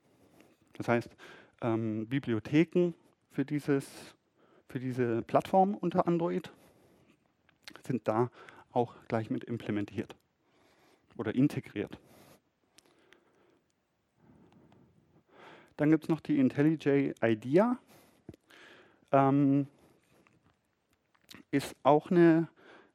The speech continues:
äh, Entwicklungsumgebung, ähm, der, die Basis dieser Plattform, dieser Entwicklungsumgebung, äh, ist auch mit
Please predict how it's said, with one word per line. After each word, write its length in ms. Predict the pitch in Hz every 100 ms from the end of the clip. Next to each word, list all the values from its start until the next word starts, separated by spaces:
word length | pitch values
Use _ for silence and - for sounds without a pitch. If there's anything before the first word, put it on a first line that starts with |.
| -
äh, 300 | 139 139 139
Entwicklungsumgebung, 1080 | - 147 160 180 165 156 151 156 160 165 165 _ - _ _ _ -
ähm, 560 | 143 143 139 135 139 - - - - -
der, 540 | 139 143 139 135 139 - _ _ -
die 80 |
Basis 540 | 143 139 165 190 156 127 - - - _ _
dieser 420 | 156 185 185 190 175
Plattform, 520 | - 170 - 185 170
dieser 420 | 156 151 143 -
Entwicklungsumgebung, 960 | 143 180 - 196 170 175 160 156 165 170 - - - -
äh, 160 | 156 143 -
ist 260 | 170 -
auch 300 | - 151 -
mit 220 | 151 170